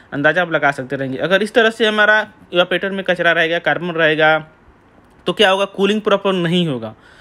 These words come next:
आइस आएगा या फिर हाई प्रेशर जाएगा,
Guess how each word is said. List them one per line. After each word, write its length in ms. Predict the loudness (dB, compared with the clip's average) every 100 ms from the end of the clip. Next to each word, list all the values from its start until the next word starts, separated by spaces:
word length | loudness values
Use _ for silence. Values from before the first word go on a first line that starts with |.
| -20 -16 -2
आइस 340 | 0 0 0 0
आएगा 480 | 2 2 -2 -4 -10 -20 _ -2
या 140 | -2
फिर 200 | 0 0
हाई 180 | 2 0
प्रेशर 340 | 0 -2 0
जाएगा, 600 | 4 4 2 0 -4 -6